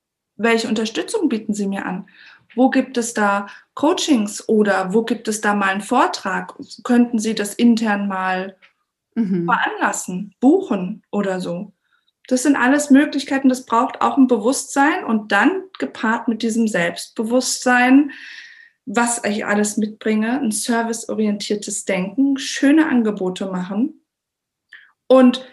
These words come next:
Speaker 1: wenn dann immer noch ein Nein kommt, dann kann man immer noch sagen, okay, was muss passieren,
Speaker 2: Mhm.
Speaker 1: damit ich
Speaker 2: Ja.
Speaker 1: vielleicht einen Zeitpunkt nennen, in einem halben Jahr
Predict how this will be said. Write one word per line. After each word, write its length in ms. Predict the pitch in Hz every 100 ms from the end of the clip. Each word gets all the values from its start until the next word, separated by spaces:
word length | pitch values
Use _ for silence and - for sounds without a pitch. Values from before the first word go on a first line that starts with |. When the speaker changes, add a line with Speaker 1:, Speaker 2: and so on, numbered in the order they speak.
| _ _ _ _
Speaker 1:
wenn 420 | 220 220 214 208 -
dann 200 | 294 440 415
immer 140 | 403 339
noch 200 | 311 302
ein 200 | 254 254
Nein 380 | 247 254 262
kommt, 500 | 254 - 185 180 180
dann 180 | 196 214
kann 200 | - 285
man 120 | 302
immer 200 | 269 269
noch 140 | 269 262
sagen, 240 | 262 254 254
okay, 360 | - 220 208 - - _
was 340 | 208 262 359 -
muss 240 | 269 262
passieren, 600 | - 208 - 220 254 330 466 - _ _ - _
Speaker 2:
Mhm. 60 |
Speaker 1:
damit 380 | 220 214 196 175 -
ich 320 | - 196 185
Speaker 2:
Ja. 200 | 190 - _ _ _ _ _ _ _ _ _ _ _ -
Speaker 1:
vielleicht 560 | - 190 208 185 - -
einen 100 | 185
Zeitpunkt 640 | - 240 269 - 269 240
nennen, 160 | 214 214
in 140 | - 180
einem 220 | 175 180
halben 340 | 254 262 254
Jahr 480 | 240 214 208 208 -